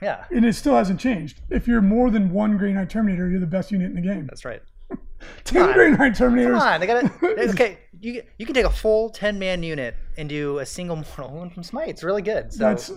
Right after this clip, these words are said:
Speaker 2: I mean, you can't top that.
Speaker 1: stop. So don't argue anymore.
Speaker 2: Jim Vessel, "Did Forge World get changes too?" Yeah, Chapter Approved also covers Forge World units. Um, I
Speaker 1: Mm.
Speaker 2: recently sold off a full Grey Knight <clears throat> army, and I fear I might regret it after Chapter Approved, since Primaris
Speaker 1: Yeah,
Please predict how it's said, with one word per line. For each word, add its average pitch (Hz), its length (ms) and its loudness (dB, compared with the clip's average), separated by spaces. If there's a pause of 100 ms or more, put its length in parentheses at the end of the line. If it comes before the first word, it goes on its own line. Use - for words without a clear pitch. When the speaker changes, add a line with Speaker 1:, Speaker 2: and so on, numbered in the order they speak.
(100)
Speaker 2:
I 196 80 -6
mean, 190 200 0
you 170 100 -6
can't 208 240 -4
top 240 200 -8
that. 190 220 -16
Speaker 1:
stop. 170 440 -8
So 139 200 -8
don't 147 200 -2
argue 160 220 -4
anymore. 107 320 -16
Speaker 2:
Jim 220 280 4
Vessel, 233 380 2
"Did 185 160 0
Forge 233 300 4
World 226 260 2
get 214 400 -2
changes 202 280 -2
too?" 208 120 -2
Yeah, 202 240 2 (160)
Chapter 247 300 2
Approved 226 340 0
also 208 360 0
covers 180 300 -4
Forge 185 280 -4
World 160 180 -6
units. 180 340 -12 (520)
Um, 185 460 -6 (380)
I 160 80 0
Speaker 1:
Mm. 247 40 6
Speaker 2:
recently 269 360 6
sold 247 300 2
off 233 360 6
a 240 100 -6
full 226 260 -2
Grey 220 180 0
Knight 208 260 0
<clears throat> 165 80 -6
army, 208 300 0
and 196 80 0
I 185 60 0
fear 214 200 -2
I 196 40 2
might 208 160 2
regret 196 260 -2
it 196 60 0
after 190 360 -2
Chapter 190 260 -6
Approved, 240 280 -2
since - 140 -18
Primaris 190 300 -2
Speaker 1:
Yeah, - 60 -20